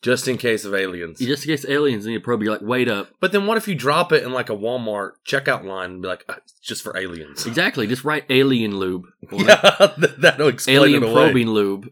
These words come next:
Speaker 2: and then they'll know, "Oh, shit, he's
Speaker 1: Bro, that's the
Speaker 2: prepared."
Speaker 1: easiest way to get checklisted, bro.
Speaker 2: <laughs>
Speaker 1: If you type in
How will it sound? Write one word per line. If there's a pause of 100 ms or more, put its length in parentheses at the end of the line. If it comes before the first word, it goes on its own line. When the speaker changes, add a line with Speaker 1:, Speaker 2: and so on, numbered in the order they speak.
Speaker 2:
and
then
they'll
know,
"Oh,
shit,
he's
Speaker 1:
Bro,
that's
the
Speaker 2:
prepared."
Speaker 1:
easiest
way
to
get
checklisted,
bro. (120)
Speaker 2:
<laughs>
Speaker 1:
If
you
type
in